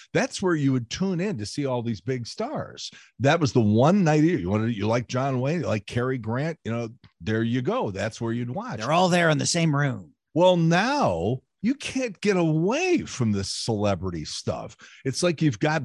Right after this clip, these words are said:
Speaker 1: Bob Goen stuck in your ear or something. You can't hear anything else but Mary Hart, you know, yakking at you.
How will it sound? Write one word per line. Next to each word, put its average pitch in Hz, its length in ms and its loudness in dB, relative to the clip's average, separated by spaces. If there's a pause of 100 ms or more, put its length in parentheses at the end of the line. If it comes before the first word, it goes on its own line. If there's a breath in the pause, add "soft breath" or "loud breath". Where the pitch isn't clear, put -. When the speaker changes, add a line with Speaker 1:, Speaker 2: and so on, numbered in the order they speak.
(140)
Speaker 1:
Bob 180 340 2 (200)
Goen 139 500 4
stuck - 460 -2
in 139 120 2
your 123 260 0
ear 208 260 0
or 98 160 -6
something. - 340 -6
You 101 160 -4
can't 165 260 -8
hear 165 280 -4
anything 113 280 -2
else 151 380 -2 (260 loud breath)
but 110 140 -4
Mary 151 380 2
Hart, 190 400 -4
you 107 120 -2
know, 92 140 -2 (100)
yakking 92 560 -2
at 85 200 -12
you. 78 100 -8